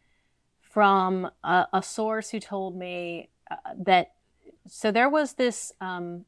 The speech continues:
really beloved leader at Boeing, um, Alan Mulally. Um, he ran the commercial, um, program for years. Um, he was an engineer. He ran the seven seventy-seven program,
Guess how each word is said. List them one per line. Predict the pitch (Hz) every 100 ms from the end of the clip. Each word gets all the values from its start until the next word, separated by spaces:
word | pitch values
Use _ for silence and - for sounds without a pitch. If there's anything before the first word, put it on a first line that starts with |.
| _
really | 190 202 240 269
beloved | 214 190 175 180 180 - -
leader | 180 185 175 170 165
at | - 175 -
Boeing, | 170 165 160 160 165 -
um, | 175 165
Alan | - 190 190
Mulally. | 185 180 165 165 160 165 165 _ _ _ _ _
Um, | 180 170 170
he | - 233 214
ran | 196 196 190
the | 185
commercial, | 190 185 175 - 180 175 175 175 -
um, | 175 165 160 160 160 _ -
program | 196 180 170 165 165 165 -
for | 175
years. | 170 170 165 165 165 -
Um, | 180 175 160 160 220 _
he | - 185 180
was | - 180 170 165
an | 175
engineer. | 175 175 175 170 165 165 165 -
He | - 185 170
ran | 160 165
the | 165
seven | 165 170 165
seventy-seven | 156 165 170 156 160 160
program, | - 170 160 156 160 160